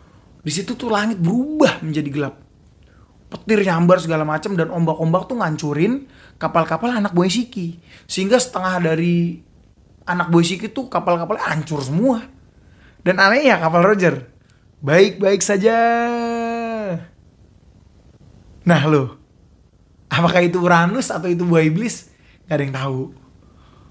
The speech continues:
Gua gak mau berspekulasi di situ. Oke.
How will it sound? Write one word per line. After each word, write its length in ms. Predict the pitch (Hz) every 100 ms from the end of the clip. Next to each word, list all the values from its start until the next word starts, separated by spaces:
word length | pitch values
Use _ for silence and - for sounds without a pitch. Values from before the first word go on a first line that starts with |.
| - -
Gua 160 | 170
gak 160 | 170 156
mau 80 | 160
berspekulasi 560 | 147 - 151 147 139
di 120 | 151 120
situ. 240 | 139 131 117 - _ _ - _ - - - - -
Oke. 160 | -